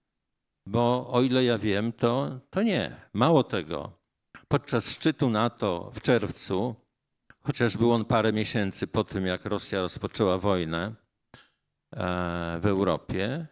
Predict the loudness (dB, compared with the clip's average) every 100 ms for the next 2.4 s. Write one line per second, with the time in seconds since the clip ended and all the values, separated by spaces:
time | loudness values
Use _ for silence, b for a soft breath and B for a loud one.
0 | _ _ _ _ _ -10 -8 -8 0 0
1 | 2 0 0 -2 -2 -2 -8 -8 -8 -8
2 | -12 -14 -14 -14